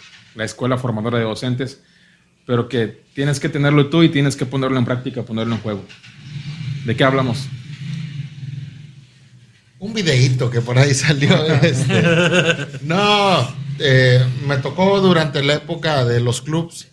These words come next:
Speaker 2: hace dos años.
Speaker 1: Exacto.
Speaker 2: Hace dos años,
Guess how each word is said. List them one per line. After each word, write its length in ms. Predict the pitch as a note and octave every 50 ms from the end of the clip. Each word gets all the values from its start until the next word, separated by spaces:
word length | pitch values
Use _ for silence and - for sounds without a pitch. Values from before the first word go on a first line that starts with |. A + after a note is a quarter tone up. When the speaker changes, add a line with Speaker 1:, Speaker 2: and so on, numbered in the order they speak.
| _ _
Speaker 2:
hace 420 | - A#2+ A#2 - C3 B2 G#2+ G#2 - - - - _ _ _ _ _ _
dos 180 | - C3 B2+ C#3
años. 340 | D#3+ F3+ G#3+ A#3 - - -
Speaker 1:
Exacto. 380 | A2+ - G#2 G2 - - G#2+ A2+ - _ _ _ _ _ -
Speaker 2:
Hace 180 | B2+ B2 C#3+
dos 240 | C#3 C#3 C#3+ C#3+ -
años, 560 | D#3+ D#3 E3 F3+ G3 G3+ G3 - - _ _